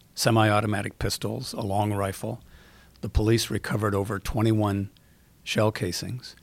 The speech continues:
It went on for so long and was such a drain on our law enforcement resources that we had to bring our mutual aid agreement with the King County Sheriff,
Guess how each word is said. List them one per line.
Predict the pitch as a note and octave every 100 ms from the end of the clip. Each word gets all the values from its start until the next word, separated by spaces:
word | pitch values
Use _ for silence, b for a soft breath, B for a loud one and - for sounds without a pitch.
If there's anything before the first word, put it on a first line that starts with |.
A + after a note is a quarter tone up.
| b b b
It | -
went | B2+ A2+
on | A2 B2
for | B2+ G2
so | - A#2+
long | B2 A2 B2 F#2+ F#2+ - -
and | A2+ G#2 G2 G2 A#2+
was | G#2
such | - B2 A2 -
a | G2+
drain | F#2+ G2 A2 A#2 G#2+
on | F2+
our | G2+ F#2+
law | G2+ A#2
enforcement | A2 G#2+ - F#2+ G2+
resources | G2+ - A#2 - A#2 -
that | G#2
we | G2
had | F#2+ G#2+ G#2+
to | - F#2 b b b b b b -
bring | A2+ A2 A2+
our | G#2
mutual | F#2+ A2+ A2 G#2+
aid | G2+ A2
agreement | G2 G2+ G2 G#2
with | G2+
the | G#2+
King | - G#2+
County | A#2 G2+
Sheriff, | G2 - A2+ G#2+ -